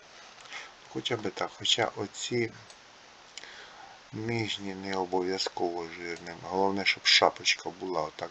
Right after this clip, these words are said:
жирної рамочки. Ну, я вже не буду його тут переробляти.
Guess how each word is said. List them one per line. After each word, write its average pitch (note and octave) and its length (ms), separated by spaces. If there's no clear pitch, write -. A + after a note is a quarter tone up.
жирної F2+ 480
рамочки. E2+ 680
Ну, D3 180
я A#2 80
вже A2 280
не A#2 120
буду B2+ 240
його G#2 340
тут - 280
переробляти. G#2 1400